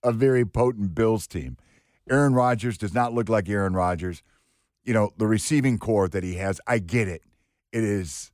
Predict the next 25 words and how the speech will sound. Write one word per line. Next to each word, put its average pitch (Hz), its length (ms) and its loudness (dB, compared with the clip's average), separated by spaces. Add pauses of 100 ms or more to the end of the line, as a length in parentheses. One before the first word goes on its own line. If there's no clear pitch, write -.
subpar. 87 640 0 (540)
And 95 140 -4
shame 165 240 2
on 120 120 4
the 98 60 -2
Packers 95 680 -2 (100)
for 90 400 -2
letting 101 220 0
it 85 120 -2
get 101 160 -2
to 90 60 -6
this 76 200 -8
point, 80 320 -6
but 80 280 -6
I 104 140 2
don't 101 180 0
care. 69 300 -10 (560)
Um, 92 580 2 (840)
then 139 200 2
you 151 100 4
go 131 440 4 (120)
to 135 120 -4
Chicago 117 520 0
to 92 100 2
face 104 460 -2